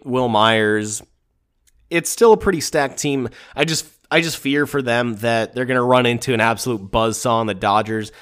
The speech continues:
Padres started off this season, or last season, cru-, looked like they were gonna cruise to the, uh, N L West title, and then they just completely fell apart. So,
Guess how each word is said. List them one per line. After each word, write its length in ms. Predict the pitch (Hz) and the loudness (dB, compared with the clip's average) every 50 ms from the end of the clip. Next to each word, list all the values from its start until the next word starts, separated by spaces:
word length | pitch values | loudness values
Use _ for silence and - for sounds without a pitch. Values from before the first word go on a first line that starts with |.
| - - _ | -20 -20 _
Padres 480 | - - 175 202 - 165 196 185 165 - | 0 4 4 4 4 4 2 2 2 0
started 360 | - - 180 170 170 160 143 | 0 0 2 2 2 2 2
off 200 | 151 151 147 - - | 2 2 0 0 -2
this 180 | 151 131 - | -2 -2 -2
season, 440 | - - 139 151 151 143 131 143 - | -4 -6 -6 -6 -4 -4 -6 -4 -2
or 120 | 147 135 | -2 -2
last 360 | 117 117 135 151 160 156 - - | 0 0 0 0 0 0 0 -2
season, 500 | 147 147 147 135 139 131 123 127 120 120 _ _ _ _ _ _ _ _ _ _ _ _ _ - 147 135 - _ _ _ _ _ _ _ | -4 -4 -4 -4 -4 -4 -4 -6 -6 -10 _ _ _ _ _ _ _ _ _ _ _ _ _ -20 -20 -20 -20 _ _ _ _ _ _ _
cru-, 340 | - - - 156 175 190 208 | -12 -6 0 4 4 4 4
looked 320 | 196 156 151 165 165 - | 2 -2 -4 -4 -2 -2
like 120 | 175 139 117 | -4 0 2
they 120 | 151 151 | 2 2
were 80 | 147 139 | 2 2
gonna 120 | 135 110 | 0 -2
cruise 480 | - - - - 151 151 143 127 113 - | -2 -4 -2 0 2 4 4 2 2 -2
to 80 | - 131 | -6 -6
the, 380 | 110 110 98 80 - - 117 107 | -4 -4 -4 -4 -6 -10 -10 -8
uh, 340 | 87 101 98 95 90 87 85 87 95 104 _ _ _ | -6 -4 -4 -4 -4 -4 -6 -8 -14 -20 _ _ _
N 120 | 131 135 131 | -2 0 0
L 160 | 123 117 113 | 0 0 2
West 380 | 123 127 123 117 - - - | 0 0 0 0 -2 -6 -10
title, 560 | - - 120 113 113 104 101 101 98 92 - _ _ _ _ _ _ _ _ _ _ _ _ _ _ _ _ _ _ _ - - | -4 -2 0 0 0 0 -2 -4 -4 -6 -10 _ _ _ _ _ _ _ _ _ _ _ _ _ _ _ _ _ _ _ -12 -8
and 180 | 113 120 123 120 | -6 -4 0 2
then 260 | 117 120 127 123 107 | 2 2 2 0 -2
they 260 | 107 117 120 123 127 | 0 0 2 2 0
just 200 | 113 101 - - | -2 -6 -10 -10
completely 760 | - 101 85 - - - 107 107 113 113 110 90 98 107 98 85 | -10 -10 -10 -10 -12 -10 -8 -4 -4 -4 -4 -4 -6 -10 -10 -6
fell 240 | - 101 101 92 | -4 -4 -2 -2
apart. 460 | 90 - - - 104 95 92 90 - - | -4 -6 -6 -4 -2 -2 -2 -2 -6 -8
So, 420 | - - 113 107 104 101 95 90 | -8 -6 -4 -4 -2 -4 -4 -8